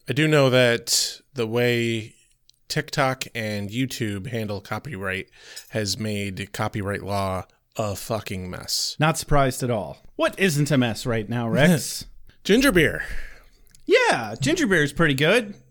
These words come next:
Speaker 2: Well, hey, um, speaking of doodle doos, you know what the next best thing, in fact, possibly even a better thing that you can do to help us out is review us on iTunes.
Speaker 1: Or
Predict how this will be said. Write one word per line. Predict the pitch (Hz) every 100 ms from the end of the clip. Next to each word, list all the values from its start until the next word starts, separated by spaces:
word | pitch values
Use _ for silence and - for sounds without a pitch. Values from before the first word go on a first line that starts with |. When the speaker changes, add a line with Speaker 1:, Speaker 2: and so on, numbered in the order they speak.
| _ _ - - - - - - - -
Speaker 2:
Well, | 202 311 330 269
hey, | 311 349 254 165
um, | 190 214 233 233 233 220 - - -
speaking | - 320 262
of | 202 165
doodle | 202 185
doos, | 208 247 208
you | 220
know | 262
what | 240
the |
next | 196 196 -
best | 208 202
thing, | 214 226 254
in | - 165
fact, | 165 196 196 -
possibly | 165 220 196 165
even | 165 190 190
a |
better | 160 180 262
thing | 156 151 139
that |
you | 131 135
can | 131
do | 131 135
to | 127
help | 127 131
us | 120
out | 127 127
is | 135 170 196 - - - - - -
review | 190 254 339
us | 269 254
on | 294
iTunes. | 302 349 269 240 156 110 - - - _ _ _ - _ _ - -
Speaker 1:
Or | 151 151 190 185